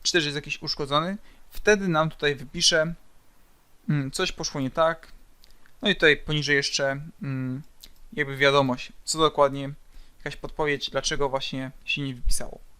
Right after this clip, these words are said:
Oczywiście exception idzie. Em, w środku try'a używamy usinga. Jest to pewna nowość. O co w tym chodzi? Using pozwala nam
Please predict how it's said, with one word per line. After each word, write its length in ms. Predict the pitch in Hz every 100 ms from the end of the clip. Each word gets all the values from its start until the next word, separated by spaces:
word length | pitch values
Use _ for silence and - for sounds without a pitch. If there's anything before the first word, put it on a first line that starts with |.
| - - - - - - - - - - -
Oczywiście 280 | - - 135
exception 500 | - 151 - 147 139 - - - - - -
idzie. 240 | 123 - - - - - - - - - - - _ - _ - _ - - -
Em, 500 | 139 135 135 135 - - - - -
w 60 |
środku 320 | 208 233 -
try'a 500 | 226 143 120 120 156 254 - - - _ _ - -
używamy 540 | 170 165 196 185 170 165
usinga. 400 | 156 147 - - -
Jest 200 | 226 -
to 100 | 208
pewna 280 | 165 151
nowość. 480 | 139 120 131 208 - - - - - - - -
O 80 |
co 100 | 208
w 40 | 208
tym 140 | 180
chodzi? 280 | 156 - - - - - - - -
Using 520 | 175 185 143 156 220
pozwala 440 | - 170 165 196 185
nam 480 | 165 175 185 196